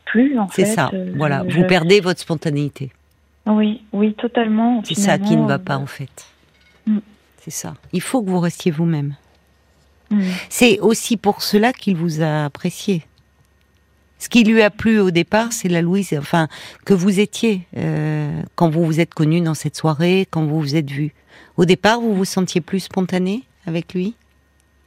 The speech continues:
Speaker 1: Oui, en fait, je, je, je, j'étais totalement spontanée et, et finalement, euh, il y a eu une première cassure où lui, il a fait un, une première marche arrière, en fait, euh, un mois
Speaker 2: Mm.
Speaker 1: après.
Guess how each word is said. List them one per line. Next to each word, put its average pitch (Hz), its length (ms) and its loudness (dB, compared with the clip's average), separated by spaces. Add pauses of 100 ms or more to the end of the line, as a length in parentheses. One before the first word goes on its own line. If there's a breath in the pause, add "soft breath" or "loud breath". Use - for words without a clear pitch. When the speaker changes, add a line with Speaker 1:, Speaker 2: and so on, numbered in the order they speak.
(1040 loud breath)
Speaker 1:
Oui, 262 300 4
en 214 120 0
fait, 277 300 2
je, 220 140 0 (140)
je, 202 340 0
je, 196 200 -2
j'étais 208 340 2
totalement 233 440 0
spontanée 226 880 -2
et, 208 320 0
et 208 60 0 (100)
finalement, 214 680 0
euh, 202 340 -4 (640)
il 180 80 -10
y 202 80 4
a 220 60 6
eu 226 60 0
une 214 180 0
première 226 380 -2
cassure 240 520 -2
où 226 80 0
lui, 226 200 -4
il 214 100 -2
a 208 80 -2 (100)
fait 220 140 -2
un, 208 140 -2 (360)
une - 100 -20
première 233 280 2
marche 220 260 0
arrière, 214 400 0
en 196 80 -6
fait, 214 280 -2 (100)
euh, 190 160 -2
un 214 100 4
mois 208 260 4
Speaker 2:
Mm. 214 120 0
Speaker 1:
après. 208 260 -2